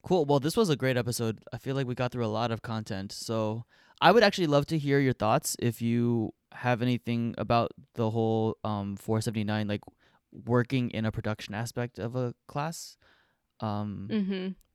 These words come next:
Speaker 1: yeah, I don't know. Just so many thoughts. And I'm sure there are a lot of perspectives that I haven't even considered or heard about yet. So,
Speaker 2: Yeah. I'd really
Speaker 1: um,
Speaker 2: like to actually continue that topic, like, even if we get some, share some people's perspectives relating to those kind of classes. Like, I think it's a great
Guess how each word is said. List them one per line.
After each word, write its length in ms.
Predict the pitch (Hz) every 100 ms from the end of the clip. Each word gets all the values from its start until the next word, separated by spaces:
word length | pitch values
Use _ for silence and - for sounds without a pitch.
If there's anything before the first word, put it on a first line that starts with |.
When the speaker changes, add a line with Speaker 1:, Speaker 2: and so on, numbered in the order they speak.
| _ -
Speaker 1:
yeah, 340 | 117 90 113 -
I 80 | 131
don't 80 | 131
know. 100 | 110
Just 180 | 107 131
so 80 | 175
many 140 | 185
thoughts. 200 | 160 151 -
And 120 | 139
I'm 80 | 139
sure 200 | 156 156
there 120 | 151
are 40 |
a 40 | 131
lot 180 | 120 123
of 200 | 110 -
perspectives 460 | 123 117 113 110
that 100 | 110
I 140 | - 107
haven't 260 | 117 110 104
even 260 | 107 101 -
considered 480 | 107 104 107 113
or 100 | 95
heard 200 | 104 98
about 260 | 113 135 147
yet. 200 | 175 180
So, 120 | - 202
Speaker 2:
Yeah. 240 | 185 190 - _ _ _ _ -
I'd 160 | 233
really 180 | 320 339
Speaker 1:
um, 60 | 226
Speaker 2:
like 160 | 214
to 80 | -
actually 320 | 202 - 214
continue 400 | 208 196 202 202
that 180 | 190 -
topic, 460 | 202 180 190 185 202
like, 160 | 185
even 220 | - 190 196
if 120 | 180
we 80 | 190
get 240 | 185 -
some, 360 | 202 185 180 180 _ _ _ _ _ _ _ -
share 320 | - 214 190
some 160 | 196 208
people's 380 | 196 196 185
perspectives 840 | - - 196 196 180 202 180 180 190
relating 340 | 185 180 196
to 120 | -
those 200 | 196 196
kind 180 | - 180
of 80 | 180
classes. 580 | - - - - - -
Like, 120 | 190
I 40 | 190
think 160 | 208
it's 140 | 202 202
a 40 |
great 480 | - 180 190 185